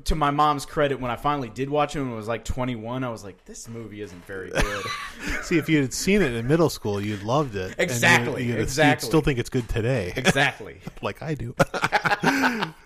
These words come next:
Speaker 2: But, um, no, but, you know, a, a tangent for sure. But I
Speaker 1: Yeah,
Speaker 2: just, I
Speaker 1: yeah.
Speaker 2: just, it just drove me nuts to see all these people. Like, there's nobody even wanting to have an open mind about it at all. And I'm, I'm not, you know,
Speaker 1: Right.
Speaker 2: to, to defend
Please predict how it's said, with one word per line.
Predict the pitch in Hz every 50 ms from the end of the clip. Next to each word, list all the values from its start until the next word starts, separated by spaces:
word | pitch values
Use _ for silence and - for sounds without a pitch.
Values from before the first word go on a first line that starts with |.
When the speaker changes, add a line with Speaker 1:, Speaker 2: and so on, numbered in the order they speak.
| _ _ - - -
Speaker 2:
But, | - 135 131 127 131
um, | 123 120 120 113 110 107 110 - -
no, | - 139 123 98 92 95
but, | 104 156 - 196
you | 196 165
know, | 120 98 92 101 107 131 139 135 - - - - _ _ 160 156 165 208 202 - - - -
a, | 151 143 139 - -
a | 147 -
tangent | - 170 165 160 147 127 - 120 107 -
for | - 107
sure. | - - 110 104
But | 98 113 113 113
I | 127 143
Speaker 1:
Yeah, | 123
Speaker 2:
just, | 107 98 92 87
I | 87 131
Speaker 1:
yeah. | 127
Speaker 2:
just, | 120 127 120 - - - - - _ _ _ _ _ _ _ -
it | 131 131
just | - 143 127 - -
drove | 131 123 123
me | 120 113 107
nuts | 107 110 107 - - -
to | -
see | - - 110 104
all | 101 104
these | 104 101 -
people. | - 113 98 104 104
Like, | 107 110 107
there's | 107 110
nobody | 127 123 123 127 131 120 127 120 110 107 101 98 98 -
even | 131 127 110 117 110 104 101 - - - - - - - - - -
wanting | 107 113 120 127 135 131 123 117
to | - 113
have | 104 107 104 104
an | 107
open | 107 104 101 - 104
mind | 98 101 101 104 104 104
about | 98 104 101 98 95
it | 90
at | 92 92
all. | 98 98 101 98 95
And | 92
I'm, | 98 98
I'm | 110 113 117
not, | 123 135 143 - 131
you | 131 123
know, | 120
Speaker 1:
Right. | 120 117 120 110 123 - - 123
Speaker 2:
to, | 131 131
to | 117 - 139
defend | 127 127 - - - 160 156 151 139 131